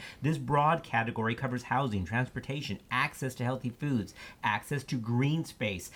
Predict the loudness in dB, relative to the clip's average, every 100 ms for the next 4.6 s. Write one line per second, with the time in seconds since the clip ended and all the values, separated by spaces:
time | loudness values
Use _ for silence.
0 | -12 -6 2 4 4 2 2 4 2 0
1 | -2 -4 -14 -8 0 0 0 2 6 6
2 | 2 -4 -2 0 2 0 -2 0 0 0
3 | 0 4 4 4 0 -4 0 4 4 4
4 | 0 0 0 0 0 -2